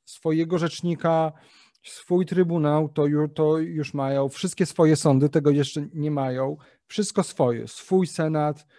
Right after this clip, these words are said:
swój sejm, mm, wszystko swoje. Takie ich mokre sny o takiej dyktaturce w, e, Polsce. Mm,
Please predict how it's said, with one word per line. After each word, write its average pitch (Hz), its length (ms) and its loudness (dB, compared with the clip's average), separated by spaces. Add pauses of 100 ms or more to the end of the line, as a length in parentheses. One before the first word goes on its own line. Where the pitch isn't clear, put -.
(200)
swój - 440 -2
sejm, 147 500 0 (800)
mm, 143 720 -6
wszystko - 340 -2
swoje. 135 440 2 (480)
Takie 135 500 0 (160)
ich 143 200 -6
mokre 156 360 2
sny 151 680 0 (480)
o 135 420 0
takiej 135 400 0
dyktaturce 151 880 4
w, - 180 -14
e, 123 520 -6
Polsce. 135 720 -6 (920)
Mm, 127 920 -10